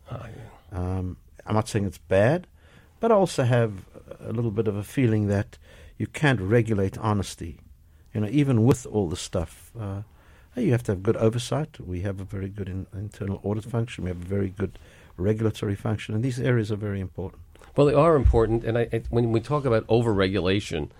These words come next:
Speaker 1: and recognizing we can have a whole, whole show
Speaker 2: Yes.
Speaker 1: on overregulation,
Speaker 2: Yeah.
Speaker 1: um,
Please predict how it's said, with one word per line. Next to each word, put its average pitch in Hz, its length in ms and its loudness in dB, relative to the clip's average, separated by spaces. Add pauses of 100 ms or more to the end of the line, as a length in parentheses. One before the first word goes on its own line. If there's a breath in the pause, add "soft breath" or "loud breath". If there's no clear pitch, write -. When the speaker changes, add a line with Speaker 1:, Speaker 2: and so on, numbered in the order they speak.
(220 soft breath)
Speaker 1:
and 95 100 0
recognizing 101 420 2
we 90 60 -2
can 95 80 -2
have 98 140 2
a 92 80 2
whole, 101 460 4
whole 120 280 2
show 113 380 4
Speaker 2:
Yes. 110 280 6
Speaker 1:
on 123 180 6
overregulation, 113 760 2
Speaker 2:
Yeah. 101 200 4 (400 loud breath)
Speaker 1:
um, 104 220 0